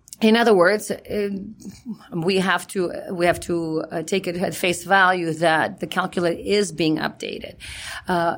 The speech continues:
if you talk to the landlords, maybe they will disagree because they will think it's not being updated, uh, quickly enough or, or sufficiently enough. Uh, but, um, we know that constantly, constant efforts are taking place behind this, so this is seen,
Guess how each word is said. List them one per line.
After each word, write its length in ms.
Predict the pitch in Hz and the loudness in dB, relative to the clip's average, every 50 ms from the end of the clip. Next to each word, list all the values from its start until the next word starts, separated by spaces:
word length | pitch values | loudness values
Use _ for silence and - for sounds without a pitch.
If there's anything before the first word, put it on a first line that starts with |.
| - - | -6 -6
if 240 | 185 190 180 - - | -4 -4 -4 -4 -4
you 100 | 190 - | -4 -2
talk 300 | - 180 160 156 156 - | 0 0 0 0 -2 -4
to 140 | - 170 160 | -8 -8 -8
the 80 | 160 | -2
landlords, 580 | 165 214 277 294 294 262 226 202 196 202 202 - | 0 4 4 6 4 4 4 2 2 2 0 -4
maybe 320 | 156 160 170 165 160 170 | -6 -4 -4 -4 -2 -2
they 160 | 170 165 165 170 | 0 0 0 0
will 140 | 165 170 | -2 -2
disagree 520 | 160 175 - - 190 180 190 233 240 226 214 | -4 -4 -4 -4 -6 -4 -2 0 0 0 0
because 360 | - 180 - - 180 165 160 | -2 -4 -4 -4 -6 -2 0
they 100 | 180 175 | 0 0
will 140 | 170 165 170 | 0 0 0
think 200 | 185 170 165 170 | 0 0 0 -2
it's 120 | 170 160 | -4 -2
not 180 | 175 165 156 160 | -2 -2 0 0
being 160 | 165 165 165 | -2 -2 -2
updated, 640 | 160 156 160 - 165 165 165 165 160 160 160 - | -4 -4 -2 0 0 0 2 0 -2 -2 -2 -2
uh, 180 | 180 165 170 165 | 0 0 0 -2
quickly 400 | 165 - - 208 - - 185 175 | -2 -2 -2 -2 0 0 0 0
enough 340 | 165 160 156 156 156 - - | 0 0 -2 -4 -4 -2 0
or, 300 | 170 165 160 156 151 - | 2 2 4 2 0 -2
or 220 | - 175 170 165 | -2 -2 -2 -2
sufficiently 640 | 165 - 180 - - 185 - - 190 - - 170 170 | -2 -2 -4 -2 -4 -2 -2 -2 -4 -4 -4 -4 -4
enough. 340 | 165 165 156 151 - - - - - - - - - - - - | -4 -4 -4 -6 -8 -10 -12 -16 -18 -18 -18 -20 -20 -20 -6 -2
Uh, 260 | 180 180 170 170 170 180 | 2 4 4 4 4 2
but, 560 | 175 160 196 185 185 185 185 180 - - - | 2 4 6 6 6 6 2 0 -2 0 2
um, 500 | 190 175 170 170 165 160 165 - - 190 | 4 6 6 4 4 0 -4 -6 0 2
we 160 | 196 214 208 | 4 4 4
know 240 | 196 190 185 190 185 | 4 4 4 4 4
that 400 | 156 175 165 160 156 - - - | 4 2 2 2 0 -6 -12 -6
constantly, 840 | - 190 185 180 185 165 - - - 180 170 170 - 170 175 175 170 | -2 0 2 2 2 0 -2 -4 -2 -2 -2 -4 -2 -2 -2 -2 0
constant 340 | 175 - 196 180 - 180 170 | 0 0 0 0 0 0 0
efforts 340 | 175 170 - 170 160 160 - | 0 0 0 -2 -4 -4 -2
are 220 | - 175 175 170 | 0 0 0 0
taking 360 | 170 - - 165 165 165 165 165 | 0 -2 -4 -4 -4 -6 -8 -8
place 360 | - - 170 170 175 160 - | -6 -6 -6 -4 -4 -6 -6
behind 500 | - 165 165 143 165 160 156 156 160 160 | -6 -6 -4 -2 -2 -2 -2 -2 -4 -6
this, 100 | 156 - | -8 -8
so 80 | - 165 | -8 -8
this 220 | 160 165 - - | -8 -8 -6 -6
is 160 | 175 170 - | -6 -8 -4
seen, 300 | - 226 220 208 208 202 | -2 -2 -2 -2 -4 -6